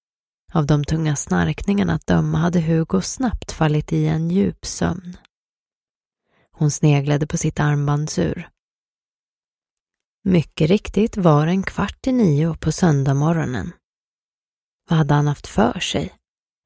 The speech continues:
Meningen var att de skulle äta en lång, härlig söndagfrukost som hon hade köpt alla ingredienser till dagen innan. Men nu skulle han väl förmodligen inte vakna förrän framåt eftermiddagen.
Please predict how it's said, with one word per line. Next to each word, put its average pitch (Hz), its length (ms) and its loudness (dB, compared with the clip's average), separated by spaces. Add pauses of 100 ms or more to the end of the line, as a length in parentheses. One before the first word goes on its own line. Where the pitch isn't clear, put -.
(640)
Meningen 160 500 4
var 151 160 4
att 151 80 -4
de 160 160 -2
skulle 160 280 0
äta 156 160 -2
en 156 120 2
lång, 170 320 2
härlig 160 480 0
söndagfrukost - 1080 -2
som 214 160 4
hon 156 160 6
hade 151 200 2
köpt - 380 -4
alla 208 300 4
ingredienser 196 680 2
till 151 300 -2
dagen 151 320 2
innan. 196 500 0 (1080)
Men 180 160 4
nu 160 120 2
skulle - 260 -4
han 175 120 4
väl 175 180 4
förmodligen 175 520 2
inte 175 220 0
vakna 170 540 2
förrän 170 320 0
framåt 175 320 0
eftermiddagen. 185 840 -2